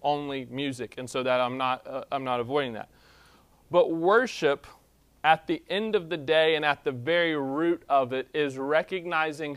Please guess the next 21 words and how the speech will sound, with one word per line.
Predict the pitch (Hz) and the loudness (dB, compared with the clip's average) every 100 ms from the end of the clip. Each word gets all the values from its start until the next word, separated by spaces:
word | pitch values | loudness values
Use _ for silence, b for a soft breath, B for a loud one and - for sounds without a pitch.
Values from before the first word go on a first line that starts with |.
| - | -8
who | 156 139 | -6 -6
God | 131 127 123 - | -2 0 0 -4
is. | 117 107 - - _ b b b b | -8 -10 -10 -18 _ b b b b
And | 135 | -2
I | |
want | 156 226 | 0 0
to | 277 | 2
really | 220 220 190 | 4 4 4
give | 139 180 185 | 4 4 6
you | 180 | 4
a | 156 | 4
working | 135 131 156 170 202 180 143 | 4 4 4 4 -2 -2 2
definition | 147 160 147 139 143 - 165 | 2 2 -4 -4 -4 -4 -6
of | 131 | -4
worship | 120 135 143 170 - | -2 0 0 -4 -6
so | - 151 | -2 -2
that | 135 - | -2 -8
you | 143 | -6
understand | 147 151 139 - - 139 120 | -4 -4 -6 -6 -6 -4 -4
this. | 107 101 | -8 -8
Because | 151 143 160 147 | -8 2 2 2